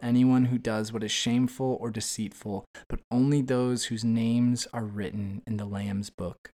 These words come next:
of life. As with all of Revelation, there's so much going on here. All of the Old Testament has come to a crescendo, but this particular description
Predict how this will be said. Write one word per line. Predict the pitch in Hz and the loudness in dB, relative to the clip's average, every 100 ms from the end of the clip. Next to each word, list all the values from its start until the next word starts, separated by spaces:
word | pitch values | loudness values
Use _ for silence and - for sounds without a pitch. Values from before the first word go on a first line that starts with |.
| - | -14
of | 101 | -6
life. | 95 87 80 - _ _ _ _ _ _ _ _ _ _ _ _ _ _ | -6 -6 -8 -16 _ _ _ _ _ _ _ _ _ _ _ _ _ _
As | 139 143 | -8 -4
with | 139 | 4
all | 147 | 4
of | 139 | 6
Revelation, | 143 131 123 123 - 127 | 4 2 2 2 4 4
there's | 123 | 4
so | - 139 | 0 2
much | 143 135 123 - | 2 2 2 -2
going | 117 110 104 | 0 0 2
on | 101 104 | 0 0
here. | 104 101 90 131 - _ _ - | -4 -6 -10 -12 -18 _ _ 0
All | 135 147 147 147 | 2 4 4 2
of | 123 | 0
the | 127 | 2
Old | 117 113 | 2 2
Testament | - 110 - 120 113 | -2 -4 0 2 2
has | 110 113 | 0 -4
come | - - 117 113 | -6 0 4 4
to | - 107 | 2 -4
a | |
crescendo, | - 101 - 98 98 92 87 - - | -4 -4 -4 -2 -2 -2 -6 -10 -12
but | - | 0
this | 139 165 | 2 2
particular | - 160 202 208 202 160 | 0 -4 -4 0 0 2
description | 143 - - 117 - 104 90 120 | 0 -2 -2 0 0 -2 -2 -8